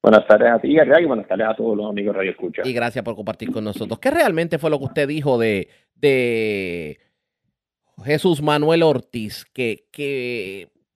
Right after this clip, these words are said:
Speaker 2: aparte de lo que tiene que ver con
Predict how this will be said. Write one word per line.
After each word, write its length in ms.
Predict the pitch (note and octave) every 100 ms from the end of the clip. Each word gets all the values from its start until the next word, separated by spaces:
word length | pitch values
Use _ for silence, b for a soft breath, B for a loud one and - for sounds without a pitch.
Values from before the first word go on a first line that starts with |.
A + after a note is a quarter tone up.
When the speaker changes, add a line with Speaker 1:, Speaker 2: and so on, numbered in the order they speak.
| -
Speaker 2:
aparte 460 | C#3+ F3 F3+ G#3+
de 80 | F#3+
lo 180 | F3 D#3
que 140 | D#3
tiene 440 | D3 - E3+ F3+ F3
que 140 | D#3
ver 220 | D#3 F3
con 480 | - D#3 B2+ A2+ A2